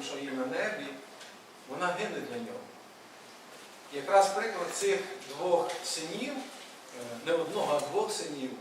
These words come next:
яким нам сьогодні притча ставить приклад, церква хоче показати, що ми не є досконалі. Під будь-яким виміром, під будь-яким кутом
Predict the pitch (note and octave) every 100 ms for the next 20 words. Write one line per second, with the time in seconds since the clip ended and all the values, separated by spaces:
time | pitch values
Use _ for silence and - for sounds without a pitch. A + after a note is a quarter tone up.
0 | - - - - - - - - F3+ E3
1 | D3+ D3+ D#3 D#3 D#3+ D#3 C#3+ - E3+ E3
2 | D3 - E3 - - - F3+ - D#3 D3
3 | - - - - - - - - - -
4 | - - - G#3 - - E3+ E3+ F3+ G#3+
5 | F3+ E3+ - E3+ D#3 - - - - -
6 | B3+ C4+ B3+ A#3+ G3+ - - F3 E3+ -
7 | - - - - - - - - - -
8 | - - - - - - - - - -
9 | - B3+ A#3 A#3 B3+ A#3+ G#3 G#3 G3 G3
10 | G3+ F3+ E3+ E3 E3+ F3 F3 E3 E3+ D#3+
11 | D#3 D#3 F3